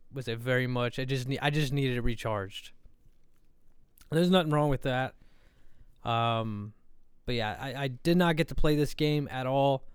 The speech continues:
I did, however, watch a few videos. We watched another one before we started, you know, recording this podcast. Um, and I'm gonna be honest with you, I,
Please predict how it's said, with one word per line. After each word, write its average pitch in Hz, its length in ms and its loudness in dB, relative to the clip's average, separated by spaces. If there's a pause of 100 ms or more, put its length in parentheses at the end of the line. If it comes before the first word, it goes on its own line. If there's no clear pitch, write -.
(560)
I 120 140 -2
did, 151 260 2
however, 143 720 4 (180)
watch 135 360 0
a 135 60 -4
few 139 220 0
videos. 131 460 0
We 127 100 0
watched 127 400 -2
another 123 300 -2
one 123 280 -2
before 120 400 0
we 120 100 -2
started, 117 440 -6 (100)
you 135 140 -8
know, 120 80 -6
recording 120 480 8
this 117 160 -4
podcast. 117 720 -6 (760)
Um, 117 360 -2
and 107 320 -8 (1300)
I'm 139 60 0
gonna 131 100 0
be 135 140 4
honest 139 260 2
with 147 80 4
you, 147 120 4
I, 135 140 4